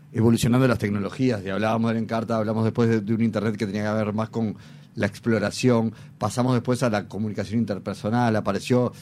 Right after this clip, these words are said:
el M C N, ¿no? Aquellos primeros, el I C Q, y eso se sustituyó por las redes sociales, Facebook, Instagram, que vino a ocupar un lugar,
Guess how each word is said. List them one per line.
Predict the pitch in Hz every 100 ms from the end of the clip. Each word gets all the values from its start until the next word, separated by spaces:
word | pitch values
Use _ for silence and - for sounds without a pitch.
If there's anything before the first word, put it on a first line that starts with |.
| - -
el | 98
M | 110
C | 104 113 117 123 120
N, | 110 104 101
¿no? | 110 120
Aquellos | 107 104 120
primeros, | 107 113
el | 107
I |
C | 107 101
Q, | - 131 127 123 113 - - -
y | 101 107 123
eso | 123 135
se | 117 110
sustituyó | 113 101 104 95 123
por | 131
las | 107
redes | 110 110
sociales, | 107 - 131 120 107 -
Facebook, | 123 123 120 104 131
Instagram, | 117 113 110 107
que | 104
vino | 107 117
a |
ocupar | 104 92 110
un | 110
lugar, | 107 120 131 120